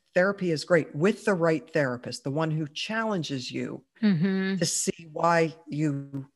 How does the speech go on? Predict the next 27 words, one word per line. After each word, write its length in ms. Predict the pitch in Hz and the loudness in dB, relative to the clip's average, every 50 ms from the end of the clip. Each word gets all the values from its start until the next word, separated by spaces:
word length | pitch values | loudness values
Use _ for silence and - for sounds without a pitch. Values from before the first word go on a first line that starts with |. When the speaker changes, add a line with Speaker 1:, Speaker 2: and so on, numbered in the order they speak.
| _ _ _ _ _ _ _ | _ _ _ _ _ _ _
Speaker 1:
repeat 540 | - 143 156 151 147 151 - 175 175 175 - | -2 0 0 0 0 -2 -2 -4 -4 -2 -2
patterns, 640 | - 165 165 143 131 - - - - 127 - - - _ - | -2 0 0 0 0 -2 -6 -8 -10 -12 -12 -14 -16 _ 0
why, 340 | 156 147 143 143 139 139 - - | 2 2 4 2 2 0 -4 -6
you 180 | 151 147 139 | -6 -6 -6
know. 200 | 127 120 120 139 - _ _ _ | -6 -6 -8 -12 -16 _ _ _
So, 440 | - - - 165 151 147 151 151 147 - - - - - - - - - - _ _ - | -10 0 4 6 6 6 6 4 0 -4 -12 -18 -20 -20 -20 -20 -20 -20 -20 _ _ 2
you 100 | 170 170 | 4 4
know, 200 | 143 123 131 135 - - - - - - - _ _ - | 4 2 0 -4 -8 -14 -20 -18 -18 -20 -20 _ _ -18
therapy 500 | 143 - - 202 208 214 208 208 180 160 | -2 4 6 6 8 6 6 4 0 -2
for, 420 | 131 - 151 143 135 131 127 123 - _ | -2 -2 -2 0 0 0 -2 -6 -10 _
for 160 | - - - | -10 -4 0
many, 240 | 147 151 170 190 185 | 4 4 6 6 6
many 220 | 165 147 139 135 131 | 4 2 2 0 -2
years, 540 | 127 127 131 123 123 131 135 139 135 - - - | -2 -2 -2 -2 -2 -2 -4 -6 -8 -10 -8 -6
um, 360 | 135 135 131 127 127 131 131 - _ - | -4 -4 -2 -4 -4 -6 -10 -14 _ -2
always 540 | - 160 170 175 185 175 165 156 - - - - | 0 2 4 4 4 4 4 2 -2 -6 -6 -4
had 180 | 151 156 156 143 | -2 -2 -2 -2
a 20 | 135 | -2
business 420 | 127 139 131 - 139 131 123 - - | -2 -4 -4 -4 -4 -6 -6 -6 -8
coach 560 | - - 135 131 131 139 - - - - - _ | -6 -4 -2 -2 -4 -4 -8 -10 -10 -10 -10 _
or 200 | - 131 135 127 123 | -4 -2 -2 -2 0
was 200 | 127 135 127 - | -2 -4 -6 -4
in 200 | - 160 156 160 | -2 0 0 0
a 40 | 156 | -2
coaching 420 | - - 156 143 - - 147 139 | -2 -4 -4 -4 -4 -4 -6 -6
program. 680 | - - 147 139 131 123 135 131 127 123 127 131 139 - - - - - - - - - _ _ - - | -4 -4 -2 -2 -2 -4 -4 -4 -4 -4 -4 -6 -8 -12 -18 -20 -20 -20 -20 -20 -20 -20 _ _ -6 -4
Um, 280 | 143 139 135 127 131 | -2 -2 -2 -4 -6